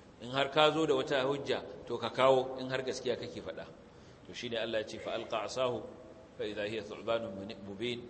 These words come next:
wa naza'a yadahu fa idha hiya baydha'u lin-nadhirin." Sai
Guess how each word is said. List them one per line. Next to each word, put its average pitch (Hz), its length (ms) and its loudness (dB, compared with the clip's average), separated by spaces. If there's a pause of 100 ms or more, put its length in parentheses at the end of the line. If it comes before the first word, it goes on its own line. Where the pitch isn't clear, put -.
(320)
wa 110 80 -4
naza'a 110 300 -2
yadahu 120 320 2
fa 113 120 -4
idha 107 220 -4
hiya 107 280 -4 (580)
baydha'u 101 380 -4
lin-nadhirin." 85 560 -10 (680)
Sai - 160 -8